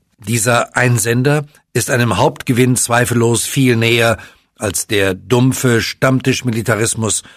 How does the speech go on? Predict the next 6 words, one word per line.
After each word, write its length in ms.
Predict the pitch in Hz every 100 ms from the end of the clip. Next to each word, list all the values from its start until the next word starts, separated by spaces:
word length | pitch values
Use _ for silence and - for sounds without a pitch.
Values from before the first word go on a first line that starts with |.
| _ _
von 520 | - 104 92 92 85 - _ _ _ _
"Wenn 240 | 107 131
du 80 | 131
nicht, 520 | 123 127 - - - -
dann 180 | 127
ich". 320 | 127 - -